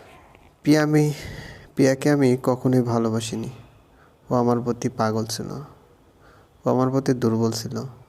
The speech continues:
ওর পাগলামি দেখে ভাবছিলাম একবার ওকে চান্স দেওয়া উচিত, কিন্তু কোনো হারাম সম্পর্কে আমি জড়াতে চাইনি, তাই তোমাদেরকে বলছিলাম প্রস্তাব নিয়ে যাওয়ার জন্য। কিন্তু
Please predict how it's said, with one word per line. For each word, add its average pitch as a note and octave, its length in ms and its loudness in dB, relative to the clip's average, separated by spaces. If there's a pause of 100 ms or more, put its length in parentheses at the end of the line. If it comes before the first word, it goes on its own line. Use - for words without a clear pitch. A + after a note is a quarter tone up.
(120)
ওর B2 200 -8
পাগলামি A#2+ 460 0
দেখে C3+ 440 2
ভাবছিলাম B2 640 -2 (680)
একবার A#2 360 0
ওকে A#2 220 -2
চান্স A2+ 460 -4
দেওয়া A2+ 200 0
উচিত, A#2 300 -6 (1800)
কিন্তু D3 220 0
কোনো C#3 240 0
হারাম B2+ 340 0
সম্পর্কে C#3 540 0
আমি B2+ 140 0
জড়াতে A2+ 380 0
চাইনি, A2 380 -6 (960)
তাই B2 140 2
তোমাদেরকে A#2+ 560 0
বলছিলাম A#2+ 640 0 (200)
প্রস্তাব A#2+ 360 -2
নিয়ে A#2 180 -2
যাওয়ার A2+ 200 -2
জন্য। A2+ 340 -10 (1080)
কিন্তু D3+ 180 -2